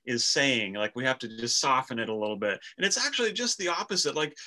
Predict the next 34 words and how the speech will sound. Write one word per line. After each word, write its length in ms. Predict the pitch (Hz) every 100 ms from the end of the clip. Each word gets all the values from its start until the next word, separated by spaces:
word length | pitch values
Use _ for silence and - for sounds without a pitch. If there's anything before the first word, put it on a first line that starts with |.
| -
the 180 | 143 180
world's 640 | 185 190 240 294 277 190 175
message 500 | 185 208 165 147 151
is 160 | 143
destroying 680 | 127 139 - - 175 214 170
people. 360 | 143 117 104 104
The 120 | 127
world's 520 | 147 202 247 214 135
message 680 | 139 170 202 165 117 110 - - - -
is 380 | 175 175 165 - -
evil, 440 | 185 233 196 151 135
and 80 |
it 100 | 131
leads 260 | 147 165 156
only 300 | 175 208 180
to 180 | - 147
pain 440 | 143 156 180 190
and 120 | 127 117
<laughs> 0 |
suffering. 680 | - - 202 - 208 165 160 196 254 233
Like, 160 | 180 170
the 80 |
message 460 | 175 196 233 247 220
of 120 | 180
Jesus 760 | 139 156 214 208 127 110 - - - - -
is 200 | 160 151
the 100 | 160
one 220 | 170 175
that 160 | 151
brings 400 | 143 175 214 185
the 100 | 143
joy 420 | 123 120 160 185 165
and 100 | 135 135
peace. 480 | - 320 302 147 -